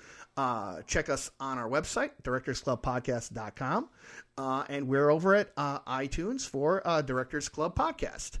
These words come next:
Uh, I'm Al, and you can find me on Letterboxd under, uh, Cinemal, C I N E M A L, and I have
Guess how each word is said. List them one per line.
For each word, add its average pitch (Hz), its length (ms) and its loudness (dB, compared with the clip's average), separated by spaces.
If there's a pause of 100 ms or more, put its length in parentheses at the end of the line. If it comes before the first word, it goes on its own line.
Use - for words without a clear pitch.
(380)
Uh, 135 360 0
I'm 175 320 0
Al, 120 480 0
and 151 380 0
you 170 140 -2
can 170 180 -2
find 147 640 -4
me 233 380 4
on 147 400 -2
Letterboxd 151 1000 0
under, 139 480 -2 (320)
uh, 113 420 -4
Cinemal, 139 1000 0
C 170 260 -2
I 165 280 2
N 147 320 -6
E 143 180 -6
M 131 240 -4
A 131 160 -4
L, 127 400 -4 (420)
and 139 540 -6
I 131 200 -4
have 135 420 -4